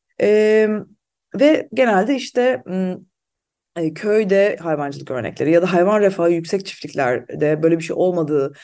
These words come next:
gibi gibi aslında örnekleri, e, sürekli sunmuş oluyoruz bu rahatsızlıktan ötürü. E, ama zaten hem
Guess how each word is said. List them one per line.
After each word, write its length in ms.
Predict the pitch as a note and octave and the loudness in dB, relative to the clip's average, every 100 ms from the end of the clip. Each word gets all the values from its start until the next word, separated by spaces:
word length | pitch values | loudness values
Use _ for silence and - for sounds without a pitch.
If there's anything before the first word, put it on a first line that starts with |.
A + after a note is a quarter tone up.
| - _ | -20 _
gibi 160 | F#3 E3 | -8 -4
gibi 140 | G#3+ | -2
aslında 380 | F#3+ F3+ A#3+ F3 | -2 -4 -6 -6
örnekleri, 600 | F#3 E3+ E3 D#3+ C4+ D4 | -4 -6 -4 -2 -2 -2
e, 220 | F#3+ F3+ | -4 -4
sürekli 340 | F#3 G#3 F3+ C#4 | -4 -4 -4 -6
sunmuş 360 | - A#3+ B3+ | -4 -2 0
oluyoruz 340 | G#3+ D3+ C#3+ C#3 | 0 2 0 -2
bu 80 | C#3+ | -6
rahatsızlıktan 640 | C#3+ C#3 D3 C3+ C#3+ B2+ | -6 -6 -8 -8 -8 -10
ötürü. 380 | A#2 - F#2 F#3 F#4+ - - - - - | -10 -8 -6 -6 -8 -20 -20 -20 -10 -2
E, 400 | G3 F#3+ G3 F#3+ F#3 - - _ - | 0 2 2 0 -2 -8 -18 _ 0
ama 200 | C4 B3+ | 2 2
zaten 280 | B3+ B3 | 0 -2
hem 340 | A#3 A#3 A3 | -4 -4 -6